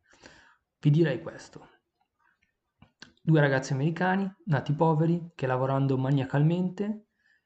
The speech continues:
erano arrivati a guadagnare tantissimo, tuttavia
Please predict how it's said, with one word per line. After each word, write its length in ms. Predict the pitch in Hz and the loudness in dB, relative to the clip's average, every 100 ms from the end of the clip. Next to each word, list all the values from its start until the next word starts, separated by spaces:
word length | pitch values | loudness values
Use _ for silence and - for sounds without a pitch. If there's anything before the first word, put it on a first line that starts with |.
| _ | _
erano 240 | - 135 131 | -6 -4 -2
arrivati 320 | 139 131 127 | -2 -2 -4
a 40 | |
guadagnare 400 | 131 127 127 123 | -2 -2 -2 -4
tantissimo, 840 | 120 117 113 120 - 160 233 - - _ _ _ _ _ _ | -4 -6 -10 -12 -6 -4 -4 -8 -18 _ _ _ _ _ _
tuttavia 840 | 156 151 160 156 139 113 123 - | -4 0 2 2 2 -2 -8 -16